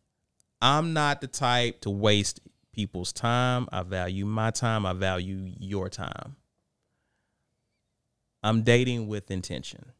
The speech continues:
You know, I'm looking for something serious. I'm at a point in my life. I'm doing well professionally. I'm looking for someone to do life with. I'm looking for some, and there's no pressure, but I just want you to know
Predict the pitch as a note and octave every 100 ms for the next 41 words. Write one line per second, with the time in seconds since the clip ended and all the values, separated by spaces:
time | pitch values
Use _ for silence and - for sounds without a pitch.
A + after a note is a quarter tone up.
0 | _ _ _ _ _ _ _ _ G#2 F#2+
1 | F2+ G2 A2 A2+ A2+ A2+ - G#2 F#2+ F#2
2 | - B2+ B2 A#2+ A2 F#2+ F#2 - A2 G#2+
3 | G2 G2 G2+ G2 - E2 F2+ G#2+ A2+ A#2
4 | A#2 A2+ A2+ A2+ A2 _ _ - G2+ -
5 | A#2 - A#2+ A#2 A2+ A2+ A2 _ _ _
6 | _ _ - G2+ G#2+ - G#2+ G#2+ - A2
7 | G#2 G2 F#2+ G2 G2 F#2+ F2+ F2 - G#1
8 | - F#2+ F#2+ F#2+ G2 G2 F2 F2 G2+ G#2
9 | G2+ A#2+ A#2 - F#3+ F#3 C3+ B2 A2 G#2
10 | G2 - _ _ G2+ G2+ A#2+ A2+ - A2
11 | G#2+ G#2 G2 F#2+